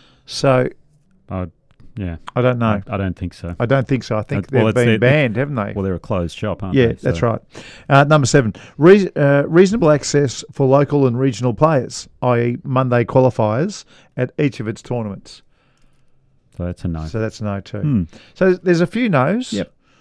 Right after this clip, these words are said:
Speaker 1: But it's not out of the question. I mean,
Speaker 2: Bryson says they've, they've checked all the boxes.
Speaker 1: Yeah.
Speaker 2: I remember he did an interview, and I'm thinking, uh, what, what, what criteria have you been reading, Bryson?
Speaker 1: Yeah.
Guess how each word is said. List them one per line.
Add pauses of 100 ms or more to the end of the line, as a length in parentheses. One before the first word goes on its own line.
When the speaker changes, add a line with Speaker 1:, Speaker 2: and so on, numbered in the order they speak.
(600)
Speaker 1:
But
it's
not
out
of
the
question.
I
mean,
Speaker 2:
Bryson
says
they've,
they've
checked
all
the
boxes.
Speaker 1:
Yeah.
Speaker 2:
I
remember
he
did
an
interview,
and
I'm
thinking,
uh, (120)
what, (140)
what, (100)
what
criteria
have
you
been
reading,
Bryson?
Speaker 1:
Yeah.